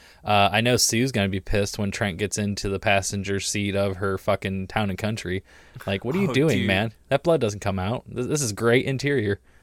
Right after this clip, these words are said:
Speaker 2: That
Speaker 1: What's wrong
Speaker 2: build,
Speaker 1: with you?
Speaker 2: though, and, like, it's weird,
Speaker 1: Yes.
Speaker 2: too, because, like,
Speaker 1: Such a silly concept, but, like, a good, good, good storyline.
Speaker 2: Oh, but, like, the way I look at it, too, 'cause, like, like, with Orange Cassidy coming in, 'cause that's when, like, that's when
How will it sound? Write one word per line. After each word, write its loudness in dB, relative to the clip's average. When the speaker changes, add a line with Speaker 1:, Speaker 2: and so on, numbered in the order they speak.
Speaker 2:
That -2
Speaker 1:
What's -4
wrong 0
Speaker 2:
build, 2
Speaker 1:
with -
you? 0
Speaker 2:
though, 0
and, -6
like, -8
it's -10
weird, -2
Speaker 1:
Yes. 4
Speaker 2:
too, -2
because, -6
like, -6
Speaker 1:
Such 8
a 4
silly 4
concept, 0
but, -2
like, 0
a 2
good, 2
good, 2
good 2
storyline. -2
Speaker 2:
Oh, -12
but, -6
like, -6
the -6
way 0
I 2
look -6
at -2
it, -8
too, -6
'cause, -10
like, -4
like, -10
with -8
Orange -8
Cassidy -4
coming -8
in, -6
'cause -12
that's 0
when, -6
like, -8
that's -2
when -10